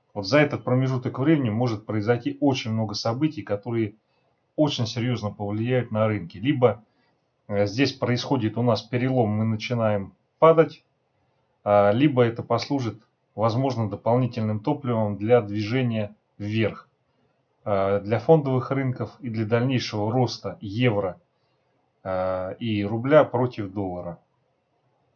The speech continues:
Так, друзья, далее, возвращаясь к курсу рубль-доллар, на что хотел обратить внимание, дневной таймфрейм. Смотрите, у нас вот этот гэп полноценно, он так и не закрыт. Телом свечи не покрыли.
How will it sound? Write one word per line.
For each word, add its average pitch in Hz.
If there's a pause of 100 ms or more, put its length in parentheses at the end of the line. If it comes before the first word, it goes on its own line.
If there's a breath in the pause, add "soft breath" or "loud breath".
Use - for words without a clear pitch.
(840)
Так, 139
друзья, 123
далее, 113
возвращаясь 120
к -
курсу 139
рубль-доллар, 110
на 101
что 147
хотел 120
обратить 110
внимание, 107
дневной 113
таймфрейм. 120
Смотрите, 131
у 92
нас 127 (440)
вот 123
этот 131
гэп 175 (540)
полноценно, 123
он 127
так 120
и -
не 117
закрыт. 107 (800)
Телом 143
свечи 127
не 123
покрыли. 117